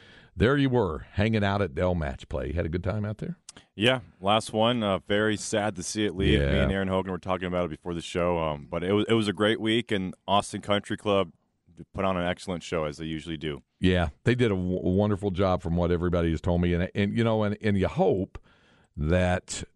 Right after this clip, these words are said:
Speaker 1: because of the way that that event was run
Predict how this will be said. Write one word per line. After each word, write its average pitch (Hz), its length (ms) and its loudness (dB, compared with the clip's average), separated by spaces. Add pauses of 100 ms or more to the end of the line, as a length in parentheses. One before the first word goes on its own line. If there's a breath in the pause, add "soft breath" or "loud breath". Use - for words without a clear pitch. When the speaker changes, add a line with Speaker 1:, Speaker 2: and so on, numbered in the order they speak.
Speaker 1:
because 131 920 -2
of 90 200 0
the 92 60 -2
way 92 520 2
that 76 260 -4
that 92 180 2
event 87 380 -2
was 78 160 -6
run 87 560 2